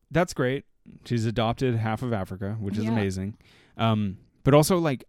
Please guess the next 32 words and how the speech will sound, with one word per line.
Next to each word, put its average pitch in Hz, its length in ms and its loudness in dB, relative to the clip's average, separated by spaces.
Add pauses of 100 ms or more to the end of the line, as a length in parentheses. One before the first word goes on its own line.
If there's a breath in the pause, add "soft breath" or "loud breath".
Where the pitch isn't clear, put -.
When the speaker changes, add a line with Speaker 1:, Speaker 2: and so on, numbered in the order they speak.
Speaker 1:
I 123 140 0
was 135 180 2
looking 147 240 0
through 139 180 0
her 117 140 2
filmography, 98 580 -4
and 98 80 -8
she 131 80 -4
has 139 140 0
a - 20 -2
very 127 300 6
robust 104 480 0
filmography. 95 400 -4
Not 135 160 -2
to 127 80 -4
mention 110 280 -6
she's 98 140 -8
a 95 100 -6
director 120 640 -6
and 120 160 -4
stuff. 131 300 -10
Like, 90 200 -12
she's, - 420 -14 (380 soft breath)
you 175 80 2
know, 101 240 0
she's - 120 -20
done 147 100 -12
a 147 60 -12
lot 113 100 -10
of, - 140 -18
but, 127 100 0
like, 135 320 0